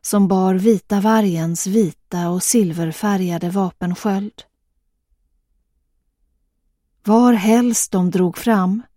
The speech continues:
mörknade himlen och jorden skälvde. Bakom armén samlades molnen svarta och vredgade som ett levande väsen.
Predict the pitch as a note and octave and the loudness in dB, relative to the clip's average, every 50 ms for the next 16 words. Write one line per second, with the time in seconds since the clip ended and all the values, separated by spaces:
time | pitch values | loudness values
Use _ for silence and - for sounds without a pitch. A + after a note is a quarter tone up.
0 | _ _ _ _ _ _ _ _ _ _ _ _ _ _ _ - A3 A3+ A3 G3 | _ _ _ _ _ _ _ _ _ _ _ _ _ _ _ 2 4 6 6 4
1 | E3+ D#3+ - - - G3 G3+ G3 G3+ G#3 G3 A#3+ A#3 F#3 D3+ D#3 E3 E3+ F3+ F#3 | 2 -2 -8 -4 -2 0 2 2 2 2 4 4 2 2 2 0 -2 -2 -2 0
2 | F#3 G3 F#3+ F#3+ _ _ _ _ _ _ _ _ _ _ _ _ _ - G3+ G#3 | 0 -2 -2 -4 _ _ _ _ _ _ _ _ _ _ _ _ _ -2 0 0
3 | F3 F#3+ G#3+ A#3 A#3 A3+ G#3+ F#3 E3+ D#3+ D#3 D#3 D#3+ - - G#3 F#3 F3 E3+ F3 | 4 4 4 4 4 2 -2 -2 -2 -2 -4 -4 -6 -4 -4 -2 -2 -2 -4 -6
4 | - - G3 G3 G#3 - _ _ _ _ _ _ _ _ _ _ _ _ _ _ | -6 -6 -6 -6 -6 -10 _ _ _ _ _ _ _ _ _ _ _ _ _ _
5 | _ _ _ _ _ _ _ _ _ _ _ _ _ _ _ _ _ _ _ _ | _ _ _ _ _ _ _ _ _ _ _ _ _ _ _ _ _ _ _ _
6 | _ _ - A#3+ A3+ G#3 G3+ - - C4 C4 C4 C4 B3+ B3+ B3+ A3 G3 F3+ F3 | _ _ 2 4 4 4 2 0 4 6 8 8 8 8 8 6 6 4 4 2
7 | E3+ F3 F3 F3+ F3+ - - B3 A3 F#3 E3+ E3 F3 E3+ F#3 F#3 - - G#3 G3+ | 0 0 -2 0 0 2 2 2 2 2 0 0 -2 -2 0 0 0 2 2 4
8 | A3 A#3 A#3 A#3 A3 A3 G#3 G#3 F#3+ F3+ F3+ F3+ - - - A3+ A3 - - _ | 4 4 4 4 4 4 2 2 2 0 0 0 -2 -2 -2 -2 -2 -4 -6 _
9 | _ _ _ - - A3 G3+ F#3 E3+ E3+ E3+ D#3+ E3+ F3+ G#3+ A3 A3+ G#3 - G3+ | _ _ _ -4 -2 -2 0 0 -2 -2 -4 -6 -4 -2 0 2 2 0 0 -4
10 | - - G#3 G3+ G3+ G3 F3+ F3+ - _ _ _ _ _ _ _ _ _ _ _ | -6 -4 -2 -2 0 -2 -4 -6 -6 _ _ _ _ _ _ _ _ _ _ _
11 | _ _ _ _ _ _ _ - - - G#3+ F3+ F#3 F#3 - G3+ G#3 A3+ G#3 F3 | _ _ _ _ _ _ _ -4 -2 0 2 2 2 2 2 4 4 4 4 4
12 | E3+ E3 F#3 F#3 F#3 F#3 F3+ F#3 F3+ F#3+ G3 G3 G3 - - - G3+ G3+ A#3+ C4+ | 2 0 0 0 0 2 0 0 0 0 -2 -2 -4 -4 -6 -6 -6 -8 -10 -12